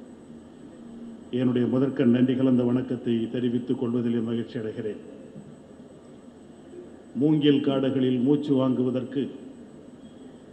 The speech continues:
தேங்கி நிற்கின்ற தென்றலை போல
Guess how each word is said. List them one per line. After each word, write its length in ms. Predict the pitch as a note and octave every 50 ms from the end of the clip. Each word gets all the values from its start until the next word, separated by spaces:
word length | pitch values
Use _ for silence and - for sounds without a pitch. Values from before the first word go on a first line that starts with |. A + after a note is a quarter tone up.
| - - - - - - - - - - - - -
தேங்கி 380 | - C3+ D3 D#3 D#3 C#3+ D3 C#3
நிற்கின்ற 420 | C3+ C#3 - - - C#3 C3 C3
தென்றலை 520 | B2+ - C3 B2 C3 C3 C3+ B2+ B2+ B2 -
போல 260 | B2+ B2+ B2+ C3 B2+